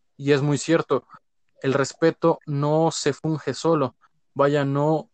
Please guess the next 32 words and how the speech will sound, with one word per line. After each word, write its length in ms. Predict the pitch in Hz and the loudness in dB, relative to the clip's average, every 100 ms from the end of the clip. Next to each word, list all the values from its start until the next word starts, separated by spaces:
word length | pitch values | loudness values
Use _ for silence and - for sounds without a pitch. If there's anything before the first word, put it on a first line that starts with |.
| _ | _
no 220 | 147 151 | -6 -4
se 160 | - 160 | -4 -6
funde 540 | - 196 202 180 143 | -2 0 2 2 2
más 240 | 131 139 | 2 -2
bien 240 | 139 147 139 | -4 -6 -6
solo 360 | - 156 147 | -2 0 0
en 60 | 135 | -2
una 180 | 135 131 | -2 -4
sociedad, 400 | 127 127 139 139 | -6 -4 -2 -2
sino 240 | - 131 | -6 -8
que 100 | 127 | -8
se 120 | 131 139 | -10 -10
funde 320 | 156 156 143 | -8 -6 -6
con 180 | 131 135 | -6 0
varios 280 | 151 156 | 0 0
aspectos 460 | 135 - 143 - 131 | -4 -8 -10 -8 -8
más. 300 | 135 143 - _ _ _ _ - - _ | -6 -6 -8 _ _ _ _ -20 -20 _
Entonces, 560 | 175 175 180 165 175 170 | -6 0 0 2 0 -2
estos 300 | 160 151 165 | -8 -4 -4
indicadores 760 | 170 147 131 143 151 165 156 - _ - | -2 -6 2 4 6 4 2 -4 _ -2
no 160 | 160 | 2
nada 180 | 160 156 | 4 4
más 180 | 151 151 | 2 2
lo 120 | 156 | 2
levantan 560 | 147 139 139 131 147 143 _ | 2 2 2 0 -2 -4 _
un 160 | 156 151 | -4 -2
solo 240 | 156 143 | 0 4
valor, 300 | 135 147 139 | 4 4 2
sino 340 | - 135 131 - | -2 -6 -6 -8
varios 460 | 139 147 143 131 | -2 2 2 2
más. 300 | 131 135 120 _ _ _ _ 170 - 202 202 - _ 202 202 - _ _ _ _ _ _ _ _ | 0 -2 -4 _ _ _ _ -20 -20 -20 -20 -20 _ -20 -20 -20 _ _ _ _ _ _ _ _
Eh, 680 | 147 139 139 135 131 131 131 | 2 4 4 4 4 2 0